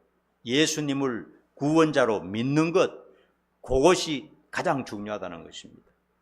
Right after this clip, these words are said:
물에 빠지던 베드로도, 물 위를 걸어가던 베드로도 전혀 다른 게 없어요. 똑같은 사람입니다. 더 선했기 때문에 물 위를 걷는 것도 아니고, 착했기 때문에 물 위를 걷는 것도 아니고,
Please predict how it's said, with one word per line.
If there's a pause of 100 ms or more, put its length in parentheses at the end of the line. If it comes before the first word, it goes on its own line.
(1700)
물에
빠지던
베드로도, (340)
물
위를
걸어가던
베드로도 (300)
전혀 (1200)
다른
게
없어요.
똑같은
사람입니다. (680)
더
선했기
때문에
물
위를
걷는
것도
아니고, (420)
착했기
때문에
물
위를
걷는
것도
아니고,